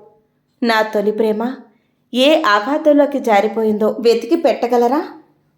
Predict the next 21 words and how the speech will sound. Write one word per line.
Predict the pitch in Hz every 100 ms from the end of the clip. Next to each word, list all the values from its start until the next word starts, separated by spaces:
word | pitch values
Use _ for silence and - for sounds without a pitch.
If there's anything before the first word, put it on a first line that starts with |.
| _
పువ్వుల్లో | 247 226 247 254
పెట్టి | 247 226 208 285
సమర్పించుకుంటాను, | 302 277 285 302 311 247 254 220 226 220 220 - - - 196
అంది. | 208 214 214 - - _ _ _ _ -
ఆమె | 214 220
మాటల్లో | 220 214 202 220 226
కొంత | 247 247 214 214
వాస్తవం | 214 208 196 - 285 277
ఉంది, | 233 208 208 214 214 - _ _ _ 262
మరికొంత | 254 269 269 262
కవ్వింపు | 254 - 226 226 285 277
ఉంది. | 220 214 208 214 214 - _ _ _ _ _
కానీ | 254 233 294 339 226
ఎంత | 302 - 311
కటువైన | 339 302 254 311 302
వాస్తవాన్ని | 262 233 - 233 226 233 -
చెప్పింది | 214 233 220 233
వాసంతి. | 220 202 208 202 247 240 - _ _ _ _ _ _ 214
ఆమె | 214 220
తొలి | 214 214 220
ప్రేమ | 226 240 226 226